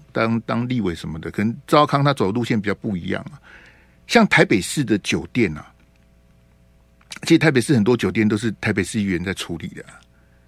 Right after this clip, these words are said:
哎，你处理耶。啊，有的酒店就是市议员开的啊，只是你不知道而已啊。他的后面的金主老板就是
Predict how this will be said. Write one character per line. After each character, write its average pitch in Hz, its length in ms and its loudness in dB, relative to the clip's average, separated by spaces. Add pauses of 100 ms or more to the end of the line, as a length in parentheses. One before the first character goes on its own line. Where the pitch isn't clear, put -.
(320)
哎， 117 80 0
你 110 140 4
处 110 240 -4
理 104 160 0
耶。 - 180 -8 (920)
啊， - 80 -6
有 110 120 2
的 101 80 4
酒 101 160 2
店 127 160 4
就 127 80 2
是 120 80 0
市 117 220 -2
议 113 60 2
员 87 180 0
开 85 200 -4
的 80 160 -8
啊， 69 80 -10
只 - 120 -12
是 110 80 -4
你 101 100 0
不 85 100 -10
知 101 140 -10
道 87 220 -2
而 80 80 -12
已 - 140 -12
啊。 - 120 -20 (540)
他 127 100 0
的 120 140 2
后 135 200 2
面 127 200 4
的 104 120 2
金 110 260 2
主 92 180 -4
老 90 160 -2
板 82 200 -6
就 87 80 -8
是 101 200 -8